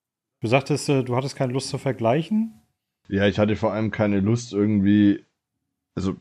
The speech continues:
Speaker 2: wochenlang oder so den Markt zu sondieren oder bei A M D auf einen Drop zu hoffen donnerstags. Ja, ich hatte da, ja, da fehlt mir die Zeit und die Muße. Und da hatte ich jetzt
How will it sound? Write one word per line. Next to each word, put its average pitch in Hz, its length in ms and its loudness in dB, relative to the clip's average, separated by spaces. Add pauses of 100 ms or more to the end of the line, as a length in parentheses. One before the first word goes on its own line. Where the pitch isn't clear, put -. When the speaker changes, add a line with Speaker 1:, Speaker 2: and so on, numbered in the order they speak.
(240)
Speaker 2:
wochenlang 110 920 2
oder 104 240 2
so 113 200 0
den 104 160 2
Markt 113 260 -2
zu 117 100 -6
sondieren 110 520 2
oder 92 200 4
bei 92 200 2
A 90 160 0
M 101 100 2
D 110 200 2
auf 92 180 0
einen 101 180 2
Drop - 260 -2
zu 107 180 0
hoffen 120 320 0
donnerstags. 110 760 0
Ja, 101 180 0
ich 101 80 -4
hatte 98 180 -6
da, 92 380 -2 (920)
ja, 73 280 -6 (520)
da 95 100 -4
fehlt 117 280 2
mir 104 100 2
die 95 140 0
Zeit 101 300 2
und 90 160 -2
die 90 80 0
Muße. 92 440 0 (240)
Und 87 240 -6
da 87 480 0 (200)
hatte 95 200 0
ich 90 80 -4
jetzt 90 580 -4